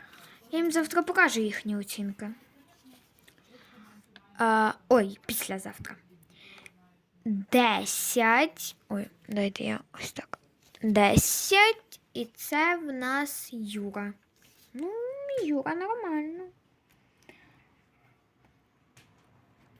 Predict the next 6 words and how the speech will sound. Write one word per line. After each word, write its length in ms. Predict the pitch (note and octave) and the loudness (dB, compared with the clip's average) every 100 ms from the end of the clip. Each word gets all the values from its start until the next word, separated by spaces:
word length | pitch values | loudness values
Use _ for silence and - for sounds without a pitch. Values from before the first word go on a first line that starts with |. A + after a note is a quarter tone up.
| _ _ | _ _
Але 280 | - A3+ A3 | 0 2 2
з 100 | A3 | -2
математикою 920 | G#3+ G#3+ - G#3 G#3+ B3+ - F4 F4 | -4 -6 -6 -6 -6 -8 -6 -2 -2
в 60 | E4 | -2
нього 540 | A#3 A3 A#3 C4 D4 C#4+ _ _ _ - - _ _ - _ _ - - - _ - | -6 -8 -10 -10 -12 -12 _ _ _ -20 -20 _ _ -20 _ _ -20 -20 -20 _ -8
погано. 580 | A3+ F#3+ F#3+ F3+ F3+ | -6 -4 -6 -8 -10